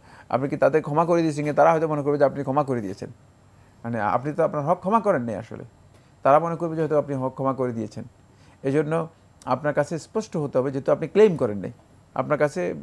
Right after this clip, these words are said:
আইনের সি-, ব-, মানে, বৈধতা আছে, সে ক্লেম করতে হয়। যেহেতু অধিকার কারো নষ্ট হলে তিনি ক্লেম করতে পারবেন, তিনি সে, এর বিরুদ্ধে অভিযোগ করতে পারবেন,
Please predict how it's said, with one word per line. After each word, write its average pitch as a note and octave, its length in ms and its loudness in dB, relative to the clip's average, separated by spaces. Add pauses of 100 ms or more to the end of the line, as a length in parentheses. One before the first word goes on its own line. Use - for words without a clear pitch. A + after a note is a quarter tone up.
আইনের D#3+ 500 0 (240)
সি-, D3+ 200 -4
ব-, D3 260 2
মানে, D3 300 0
বৈধতা D#3 400 4
আছে, A#2 240 0 (360)
সে D3 120 -4
ক্লেম E3 320 2
করতে - 280 -8
হয়। - 120 -10 (440)
যেহেতু D#3 180 0
অধিকার E3 320 4
কারো D#3 160 2
নষ্ট D3 240 -4
হলে E3 160 -2
তিনি E3 180 -6
ক্লেম G3 200 0
করতে G#2 220 -8
পারবেন, G#2 260 -8 (340)
তিনি D#3+ 160 -2
সে, D3 120 -4
এর D#3 160 0
বিরুদ্ধে D3 440 0
অভিযোগ D#3+ 320 0
করতে - 260 -6
পারবেন, G#2+ 300 -2